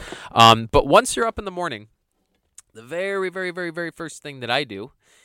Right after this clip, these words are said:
is, uh, I actually have water. And I have a big, big jug of water. And, and the reason why is 'cause you sweat at night and you're dehydrated first thing in the morning.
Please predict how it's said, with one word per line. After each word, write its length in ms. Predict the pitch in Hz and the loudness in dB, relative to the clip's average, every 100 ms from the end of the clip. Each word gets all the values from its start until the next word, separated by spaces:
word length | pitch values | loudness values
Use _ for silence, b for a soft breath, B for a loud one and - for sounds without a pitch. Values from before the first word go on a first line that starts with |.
| b b - | b b -12
is, 420 | 123 123 117 107 | -10 -8 -12 -16
uh, 420 | 110 110 107 107 - 107 | -8 -4 -2 -4 -8 -8
I 160 | 123 | -6
actually 760 | 139 - - 131 123 120 110 - | -6 -10 -14 -14 -12 -14 -16 -20
have 400 | - 110 107 101 | -14 -8 -8 -8
water. 400 | 101 101 87 71 _ _ - | -8 -8 -10 -20 _ _ -12
And 360 | 104 104 101 | -10 -10 -12
I 200 | 95 98 | -10 -10
have 160 | 101 98 | -8 -12
a 60 | 95 | -14
big, 440 | 107 131 135 123 | -8 -4 -4 -6
big 320 | 127 120 107 | -8 -8 -12
jug 240 | 95 110 101 | -6 -6 -6
of 80 | |
water. 320 | 98 98 95 95 | -8 -10 -10 -14
And, 240 | 98 101 | -16 -16
and 140 | 107 110 | -16 -10
the 80 | |
reason 240 | 123 135 123 | -8 -8 -4
why 200 | 120 120 | -2 -2
is 120 | - | -4
'cause 180 | 117 101 | -10 -8
you 60 | |
sweat 260 | 95 - 127 | -6 -2 -2
at 80 | 139 | -2
night 300 | 139 147 - | -4 -6 -8
and 120 | 113 | -12
you're 80 | 107 | -12
dehydrated 680 | 107 107 113 123 135 143 135 | -10 -4 -4 -4 -6 -10 -10
first 300 | 120 120 - | -12 -12 -10
thing 140 | 117 | -10
in 80 | 107 | -10
the 60 | 101 | -10
morning. 360 | 98 123 190 | -8 -8 -10